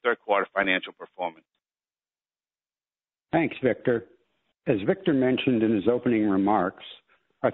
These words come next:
Speaker 2: third quarter revenues were thirteen point five million dollars compared to twenty-one point six million in the year ago third quarter, and reflects our pursuit of higher margin business. We reported gross profits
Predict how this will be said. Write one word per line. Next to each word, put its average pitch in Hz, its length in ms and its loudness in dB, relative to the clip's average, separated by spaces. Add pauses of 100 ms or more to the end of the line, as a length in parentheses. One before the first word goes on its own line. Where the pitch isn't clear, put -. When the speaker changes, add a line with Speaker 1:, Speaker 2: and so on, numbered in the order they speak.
Speaker 2:
third 165 220 0
quarter 135 320 2
revenues 104 580 2 (100)
were 110 220 -2
thirteen 123 400 0
point 107 400 -2
five 113 260 2
million 104 380 2
dollars 98 480 2 (480)
compared 113 400 -4
to 107 80 0
twenty-one 120 540 0
point 110 260 0 (120)
six - 220 -4
million 107 460 2 (460)
in 120 120 2
the 104 60 2
year 120 320 2
ago 110 360 0
third 123 240 0
quarter, 104 520 0 (400)
and 113 160 2
reflects 139 420 -2 (140)
our 113 120 0
pursuit 127 580 -4
of 113 120 0 (160)
higher 127 260 2
margin 107 480 2
business. 95 420 -2 (1200)
We 151 60 2
reported 139 520 0
gross 131 280 0 (100)
profits 131 480 0